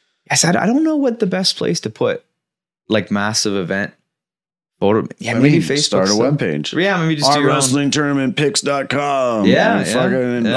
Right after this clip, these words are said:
Speaker 2: upload all your arm wrestling tournaments to this fucking web page, man, and then, like, a cloud or something. I don't fucking know.
Speaker 1: Yeah. Oh, you mean something that a-, anybody can go
Speaker 2: Anybody,
Speaker 1: drop them?
Speaker 2: anybody,
Speaker 1: Yeah.
Speaker 2: yeah, just
Speaker 1: Yeah.
Speaker 2: any, any tournament, upload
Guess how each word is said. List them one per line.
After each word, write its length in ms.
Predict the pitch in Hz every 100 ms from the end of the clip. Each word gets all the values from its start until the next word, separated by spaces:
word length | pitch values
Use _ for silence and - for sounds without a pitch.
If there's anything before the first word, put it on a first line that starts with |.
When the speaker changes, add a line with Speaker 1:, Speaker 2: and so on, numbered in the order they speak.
| 139 147
Speaker 2:
upload 280 | 139 131 120
all 200 | 120 131
your 140 | 127
arm 260 | 117 123 127
wrestling 340 | 123 101 113
tournaments 400 | 104 113 113 107
to 60 | 101
this 180 | 101 104
fucking 380 | - 120 110 107
web 220 | 110 117
page, 360 | 117 101 95 82
man, 320 | 87 98 107
and 180 | 104 98
then, 140 | 95
like, 200 | 87 98
a 80 | 92
cloud 640 | - 90 104 104 104 104 95
or 220 | 87 80
something. 440 | - 82 82 73
I 40 | 76
don't 240 | 90 80
fucking 360 | - 50 50 55
know. 60 | _ _ - -
Speaker 1:
Yeah. 280 | 107 117 131 -
Oh, 80 |
you 80 | 156
mean 120 | 160
something 260 | 147 156 143
that 100 | 123
a-, 180 | 113 123
anybody 380 | 135 147 113 92
can 160 | 92
go 80 | 170
Speaker 2:
Anybody, 380 | 185 185 156 127
Speaker 1:
drop 180 | 104 95
them? 120 | 160
Speaker 2:
anybody, 360 | 185 139 110 104
Speaker 1:
Yeah. 360 | 139 190 143
Speaker 2:
yeah, 40 | 107
just 220 | 104 -
Speaker 1:
Yeah. 160 | 127 139
Speaker 2:
any, 200 | 139 120
any 260 | 135 151
tournament, 580 | 135 135 156 180 123 104
upload 440 | 95 117 123 131